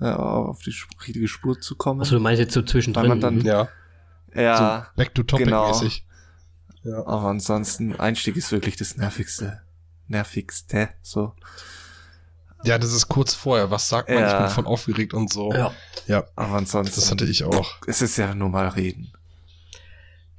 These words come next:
Speaker 2: Ja,
Speaker 3: Ja,
Speaker 2: genau.
Speaker 3: eben.
Speaker 1: Nur das beim Thema bleiben ist das Schwierigste. Naja.
Speaker 3: Das stimmt schon.
Speaker 1: Gut. Jetzt aber.
Speaker 2: Jetzt haben wir die zwei Stunden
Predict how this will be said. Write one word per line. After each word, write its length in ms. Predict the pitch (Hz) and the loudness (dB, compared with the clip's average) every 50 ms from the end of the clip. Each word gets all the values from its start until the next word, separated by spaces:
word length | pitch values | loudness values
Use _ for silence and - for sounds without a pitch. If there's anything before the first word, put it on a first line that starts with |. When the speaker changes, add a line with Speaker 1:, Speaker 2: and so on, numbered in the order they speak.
| - - - | -20 -10 -4
Speaker 2:
Ja, 240 | - 127 113 101 - - | 0 0 0 0 0 2
Speaker 3:
Ja, 160 | 98 92 - - | 2 4 4 4
Speaker 2:
genau. 80 | 95 | 4
Speaker 3:
eben. 200 | 95 92 90 82 - - - - - - - - - - - - - - - - - - - - - | 2 0 -2 -6 -8 -12 -20 -20 -20 -20 -20 -20 -20 -20 -20 -20 -20 -20 -20 -20 -20 -20 -20 -20 -18
Speaker 1:
Nur 140 | - 110 107 | -14 -8 -4
das 220 | 92 107 98 - - | -2 -2 -2 -2 -2
beim 240 | - 104 98 95 | -2 -2 -2 -2
Thema 280 | - - 113 104 98 95 | -2 0 0 2 0 0
bleiben 280 | 95 - 104 95 - 98 | -2 -2 -4 -4 -4 -4
ist 120 | - - | -6 -6
das 80 | - - | -6 -6
Schwierigste. 500 | - - - - - - - - - - - - - - - - - - - - - - - - - - - - | -6 -6 -8 -8 -10 -12 -16 -16 -16 -18 -20 -18 -16 -16 -14 -14 -12 -12 -12 -12 -12 -12 -12 -14 -16 -18 -8 -2
Naja. 340 | - 147 143 120 - - - - - - - - - - - - - - - | 0 2 2 2 0 -4 -8 -16 -16 -14 -14 -14 -14 -14 -20 -20 -20 -10 -4
Speaker 3:
Das 140 | - 92 - | -2 -2 -2
stimmt 220 | - 98 92 82 | -2 -2 -4 -2
schon. 140 | - - 101 | -2 0 0
Speaker 1:
Gut. 120 | 101 78 - - - - - - - - - - - - - - - - - | 0 0 -2 -6 -14 -14 -14 -16 -18 -18 -18 -20 -20 -20 -20 -20 -20 -8 -2
Jetzt 300 | - 131 165 - - - | 0 0 2 2 2 2
aber. 440 | 131 127 135 127 113 107 104 - - - - - - - - - - - - - - - - - | 2 2 2 2 2 0 -4 -6 -10 -18 -20 -20 -20 -20 -20 -20 -20 -20 -20 -20 -20 -16 -6 0
Speaker 2:
Jetzt 260 | 147 120 131 - - | 2 2 2 4 4
haben 120 | 123 127 | 4 6
wir 140 | 127 127 123 | 6 6 6
die 140 | 117 113 107 | 6 2 0
zwei 240 | - - 117 123 123 | 2 2 4 4 4
Stunden 240 | - - 120 113 | 2 2 2 4